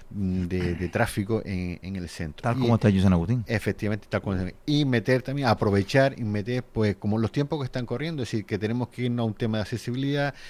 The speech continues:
Speaker 1: tenemos que incorporar carril bici, si podemos meter parques urbanos, meter unos parques urbanos, si podemos poner unas zonas verdes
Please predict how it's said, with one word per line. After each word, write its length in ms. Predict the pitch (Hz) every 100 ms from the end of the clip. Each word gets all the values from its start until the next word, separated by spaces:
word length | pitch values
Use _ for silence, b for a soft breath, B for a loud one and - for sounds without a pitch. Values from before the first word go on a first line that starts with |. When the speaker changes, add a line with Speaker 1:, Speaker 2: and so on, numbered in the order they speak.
| B -
Speaker 1:
tenemos 280 | 110 120
que 80 | -
incorporar 460 | 113 - - 113 113
carril 380 | 117 110 117 120
bici, 460 | 143 131 - 139 B B B
si 160 | - 107
podemos 360 | 110 117 120
meter 400 | 117 110 113 110
parques 540 | - - 110 107 123 107
urbanos, 480 | 107 101 113 110
meter 180 | 104 107
unos 160 | 107 101
parques 320 | - 104 113
urbanos, 520 | 98 110 135 131 131 B B -
si 140 | 117
podemos 240 | 98 127 127
poner 240 | 123 123
unas 200 | 123 113
zonas 360 | - 120 113 104
verdes 380 | 123 120 107